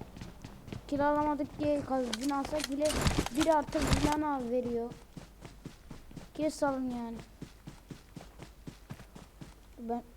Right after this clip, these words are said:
şu bizimkini tutmaya gideyim. Tamam ya. Allah. Ya tamamdır dedik.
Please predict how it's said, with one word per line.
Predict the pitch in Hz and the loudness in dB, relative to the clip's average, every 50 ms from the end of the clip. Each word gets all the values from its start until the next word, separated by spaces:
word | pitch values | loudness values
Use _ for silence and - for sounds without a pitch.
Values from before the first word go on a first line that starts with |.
| - - - | -20 -20 -18
şu | - - 240 233 233 | -12 -6 0 2 2
bizimkini | 226 208 220 214 202 226 233 233 233 | 2 2 0 -4 -4 -4 -6 -6 -8
tutmaya | - - - 214 220 220 220 | -8 -10 -10 -8 -8 -8 -8
gideyim. | 220 214 220 220 220 - - - - - - - - - - - - - - - - - - - - - - - - - - - - - - - - - - - - - - - - - - - | -8 -8 -8 -8 -8 -10 -12 -16 -18 -18 -18 -16 -16 -14 -14 -14 -14 -16 -14 -10 -8 -8 -8 -8 -8 -12 -12 -12 -12 -10 -10 -10 -10 -10 -12 -14 -14 -14 -16 -16 -14 -14 -14 -14 -16 -18 -8 -2
Tamam | 240 233 220 | 0 0 2
ya. | 220 - - 240 233 208 202 202 202 202 208 214 - - - - - - - - - - - - - - - - - - - - - - - - - - - - - - - - - - - - - - - - - - - - - - - - - - - - - - - - - - - - - - - - - - - - - - - 294 | 4 4 4 4 4 2 0 -2 -4 -4 -6 -6 -6 -10 -10 -12 -12 -12 -8 -6 -6 -6 -8 -10 -12 -10 -10 -10 -10 -12 -14 -14 -14 -14 -16 -16 -16 -16 -16 -18 -16 -14 -12 -12 -12 -14 -14 -16 -14 -14 -14 -14 -14 -14 -14 -14 -10 -6 0 2 2 4 4 2 0 -2 -4 -10 -10 -8 2 10 12 12 12 12 12 12 12 12 12 12 12 12
Allah. | - 262 - 277 - - - - - - - - - - - - - - - - - - - - - - - - - - - - - - | 12 12 12 12 12 12 12 12 12 12 12 12 12 12 12 12 12 12 12 12 12 12 12 12 12 0 0 -2 -2 -4 -6 -6 -4 -2
Ya | 240 | -2
tamamdır | 240 247 262 262 277 285 285 285 285 277 269 233 | 0 0 2 2 4 4 4 4 4 2 4 4
dedik. | 262 277 254 247 302 294 | 6 4 6 4 2 -2